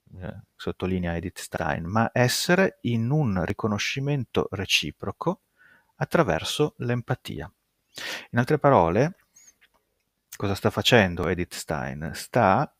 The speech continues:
eh, lavorando sulla nozione di persona e ci sta, eh, dicendo che un'altra caratteristica della persona, eh, come, che si va ad aggiungere a quelle che abbiamo visto finora,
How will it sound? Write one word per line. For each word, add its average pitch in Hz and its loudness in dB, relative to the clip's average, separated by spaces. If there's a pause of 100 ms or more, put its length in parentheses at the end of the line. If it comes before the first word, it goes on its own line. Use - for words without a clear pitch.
(120)
eh, 87 -6
lavorando 101 6
sulla 92 -2
nozione 92 -4
di 92 -4
persona 85 -4 (480)
e - -4
ci - -2
sta, - 4
eh, 87 -6
dicendo 135 2
che - -2
un'altra 104 2
caratteristica - -2
della 101 2
persona, 92 0 (440)
eh, 87 2
come, 90 0
che 101 2
si - -6
va 95 2
ad 95 2
aggiungere 95 0
a 82 -4
quelle 113 2
che - -2
abbiamo 92 -2
visto 90 -2
finora, 98 -2